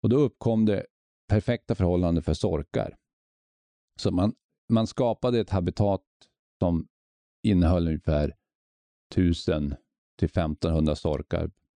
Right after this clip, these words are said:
eller tretusen per hektar. Det vart en väldigt hög densitet av sorkar. Och så kommer då, och det i sin tur då, vatten, sorkar och växtlighet. Det är typiska förutsättningar för harpest.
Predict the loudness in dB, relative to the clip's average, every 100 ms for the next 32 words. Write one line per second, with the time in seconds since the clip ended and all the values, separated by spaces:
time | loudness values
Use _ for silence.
0 | -4 -2 0 0 0 0 -4 -2 -2 -4
1 | -8 -4 -2 0 -4 -2 -2 -2 -2 -2
2 | 0 0 2 2 2 0 0 -2 -4 -6
3 | -6 -4 -6 -6 -4 -4 -2 -2 -2 -2
4 | 0 0 0 0 -2 _ _ _ _ _
5 | _ _ _ _ -2 0 2 4 2 2
6 | 0 0 2 2 0 -4 -2 -2 -2 _
7 | -2 0 0 -4 -2 -2 -2 -4 0 0
8 | -4 -8 -4 -2 -2 -2 0 2 2 0
9 | -2 0 -2 -4 -6 0 0 0 -4 -4
10 | -2 -2 -2 -2 -2 -2 -4 -4 -4 -4
11 | -6 -6 _ -8 -8 -4 -2 -4 -6